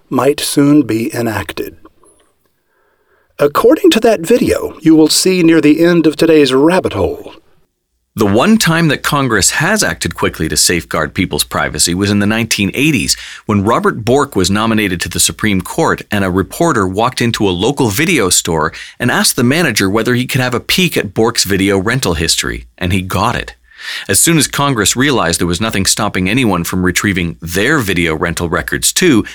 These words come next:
Speaker 2: they freaked out, and lo and behold, the Video Privacy Protection Act was passed with quite deliberate speed.
Speaker 1: At the end of the rabbit hole, you can see how one man is currently trying to motivate Congress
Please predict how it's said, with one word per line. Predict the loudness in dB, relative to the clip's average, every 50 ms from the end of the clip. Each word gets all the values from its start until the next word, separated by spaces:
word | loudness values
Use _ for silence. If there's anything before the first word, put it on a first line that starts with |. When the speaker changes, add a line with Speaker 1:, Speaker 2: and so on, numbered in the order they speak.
| -20 -20 _ -6
Speaker 2:
they | -6 -4
freaked | -4 -4 -4 -4 -4 -4 -4
out, | -4 -4 -4 -4 -6 -8 -12 -16 -18 -20 -14 -8
and | -4 -2 0 0
lo | 2 2
and | 0 0
behold, | 0 2 2 2 2 0 0 0 -2
the | -4
Video | -2 -2 0 0 2 0 0
Privacy | 0 -2 -2 -2 -2 -2 -2 -2 -2
Protection | -2 -2 -2 -2 -2 -2 -2 -2 -2 -2
Act | -2 -4 -4 -4
was | -4 -4 -4
passed | -2 -2 -2 -2 -4 -2 -2
with | -2 -4 -4 -6
quite | -6 -4 -4 -4 -4 -4 -2
deliberate | -2 0 0 0 0 0 0 0 0 0
speed. | -2 -2 -2 -4 -6 -6 -6 -8 -10 -12 -16 _ _ _ _ _ _ _ _ _ _ _ _ _ _
Speaker 1:
At | -2 -2 0 0
the | 2 2 4
end | 4 4 4 2
of | 2
the | 2 2
rabbit | 4 4 4 4 2 2
hole, | 2 2 2 2 2 0 -2 -4
you | -2 0 0 0
can | 2 2 2 4
see | 4 2 2 2 2 2 2 0 -2 -4 -8 -12 -16 -18 -14 _
how | -4 0 2 2
one | 2 2 2 2 2 4 4 4
man | 4 4 2 0 -4 -8 -12 -14 -18 -6 _
is | 0 0 0 0
currently | -2 0 2 4 4 4 4 2 2 0 2 2 4 2
trying | 2 2 0 0 0 2 2 4 4 4 4 2
to | 2 0 2 2
motivate | 4 4 6 6 4 4 4 4 4 2 2 2 -2 -4
Congress | -6 -4 -2 2 2 2 2 2 0 -4 -4 -4 -4 -4 -4 -4